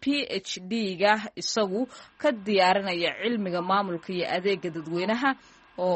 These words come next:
ugu horreyntii bal haddaan ku hormaro, eh, Professor Maxamed Mukhtaar. Soo dhawow, Professor. Bal ugu horreyntii waxaad iiga warrantaa madaxweynuhu muxuu ka sheegay xiisadda ka taagan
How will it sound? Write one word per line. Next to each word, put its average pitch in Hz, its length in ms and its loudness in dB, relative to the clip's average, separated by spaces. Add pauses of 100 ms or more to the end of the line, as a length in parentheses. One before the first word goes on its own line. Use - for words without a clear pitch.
ugu 208 140 -2
horreyntii 254 320 0
bal 220 160 2
haddaan 220 320 4
ku 254 160 -6
hormaro, 196 540 2
eh, 175 260 0
Professor 196 680 -2 (120)
Maxamed 185 420 -2
Mukhtaar. 208 460 2 (320)
Soo 254 240 0
dhawow, 233 200 4
Professor. 220 540 -2
Bal 214 160 -2
ugu 214 100 -2
horreyntii 262 320 0
waxaad 208 300 2
iiga 202 200 -2
warrantaa 202 440 0
madaxweynuhu 214 600 0 (500)
muxuu 214 340 2
ka 247 140 -2
sheegay 214 460 2 (460)
xiisadda 208 480 -2
ka 196 140 -4
taagan 170 460 2